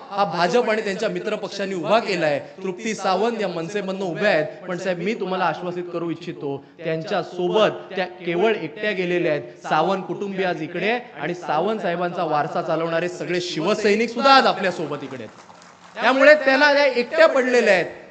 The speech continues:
कोणीही त्यांना मत देऊ नका, एवढंच लक्षात ठेवा.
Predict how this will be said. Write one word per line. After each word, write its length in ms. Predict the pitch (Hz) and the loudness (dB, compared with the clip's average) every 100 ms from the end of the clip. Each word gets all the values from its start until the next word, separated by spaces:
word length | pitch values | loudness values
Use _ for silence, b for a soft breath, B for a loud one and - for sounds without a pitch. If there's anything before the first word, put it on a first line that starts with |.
| - - - | -20 -20 -8
कोणीही 600 | 180 190 220 202 233 175 | -4 -2 -2 -2 -4 -4
त्यांना 220 | 170 185 | -6 -4
मत 200 | 160 165 | -4 -6
देऊ 340 | 165 165 170 160 | -6 -8 -8 -8
नका, 540 | 147 165 185 202 - 143 | -6 -2 0 -2 -6 -10
एवढंच 380 | 151 175 208 | -6 -6 -6
लक्षात 340 | 170 135 - 147 | -8 -10 -10 -10
ठेवा. 420 | - 135 156 | -10 -6 -4